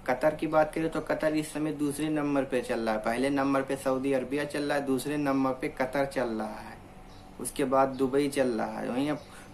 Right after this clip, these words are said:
कुवैत में जो कि काफ़ी भारी भरकम। वहीं आपको बता दें अब तक आज, आज के दिन तो काफ़ी ज़्यादा नुकसान हुआ पे, आ-, नौ आदमी,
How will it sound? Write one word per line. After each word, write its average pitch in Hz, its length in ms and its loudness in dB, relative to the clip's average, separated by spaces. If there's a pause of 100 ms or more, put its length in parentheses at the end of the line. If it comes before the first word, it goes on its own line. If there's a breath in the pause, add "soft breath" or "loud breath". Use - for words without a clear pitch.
कुवैत 139 260 2
में 160 180 0
जो 139 140 4
कि 139 180 -6
काफ़ी 139 360 4
भारी 131 320 0
भरकम। 135 380 0
वहीं 147 180 0
आपको 151 240 0
बता 147 240 0
दें 156 140 -2
अब - 200 -2
तक - 180 0 (460 loud breath)
आज, 139 300 10 (300)
आज 143 280 8
के 175 140 2
दिन 165 220 0
तो 170 120 4
काफ़ी 165 340 6
ज़्यादा 151 300 4
नुकसान 127 440 0
हुआ 113 180 2
पे, - 140 -6
आ-, 135 380 10 (460 loud breath)
नौ 160 260 8
आदमी, 131 460 8